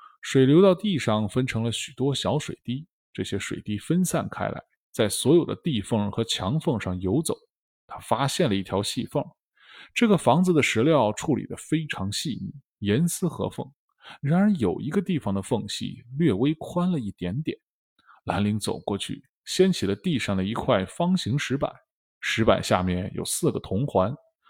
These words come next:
每个铜环连着一条铁链延伸到地下。很显然，要按照某个顺序拉动铜环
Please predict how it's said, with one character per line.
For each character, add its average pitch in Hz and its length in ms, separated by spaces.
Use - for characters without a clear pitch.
每 104 180
个 156 80
铜 175 240
环 147 340
连 117 180
着 156 100
一 143 80
条 117 220
铁 - 280
链 147 180
延 98 260
伸 107 180
到 95 120
地 104 200
下。 - 180
很 135 240
显 - 240
然， - 180
要 175 160
按 196 160
照 147 120
某 95 200
个 117 140
顺 143 320
序 101 340
拉 160 260
动 151 180
铜 107 260
环 120 300